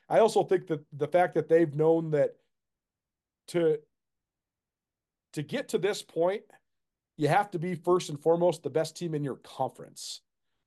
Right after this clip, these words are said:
They knew that they had to dominate the Missouri Valley first. And if you do that, everything else is gonna come your way 'cause this is the best conference in, in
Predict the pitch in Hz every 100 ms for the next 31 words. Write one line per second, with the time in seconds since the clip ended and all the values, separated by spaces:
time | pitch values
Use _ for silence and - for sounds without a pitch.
0 | _ _ _ _ _ _ - 165 175 240
1 | 240 - 180 170 185 170 147 170 180 175
2 | 160 143 123 175 180 151 160 147 117 -
3 | 151 - - 139 143 123 - 185 196 151
4 | 185 117 - _ _ _ _ _ _ 233
5 | 240 175 165 208 - 143 - 135 - 180
6 | 139 110 156 156 - 123 160 151 160 196
7 | - - 185 185 180 175 165 170 175 156